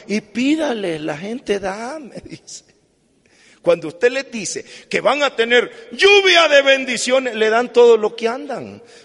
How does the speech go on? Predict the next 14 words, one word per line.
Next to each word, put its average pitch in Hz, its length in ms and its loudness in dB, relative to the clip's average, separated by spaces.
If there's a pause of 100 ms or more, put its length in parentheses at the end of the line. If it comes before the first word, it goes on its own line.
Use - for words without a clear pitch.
(100)
porque, 190 440 0
eh, 160 160 -12 (100)
van 233 220 2
a 262 80 -2
recibir 240 540 -6
más. 302 560 -12 (880)
Y 143 100 -4
le 151 140 2
digo, 156 220 0
"Yo 156 140 0
no 160 120 -2
puedo 143 220 0
ser 117 180 -8
así". - 280 -14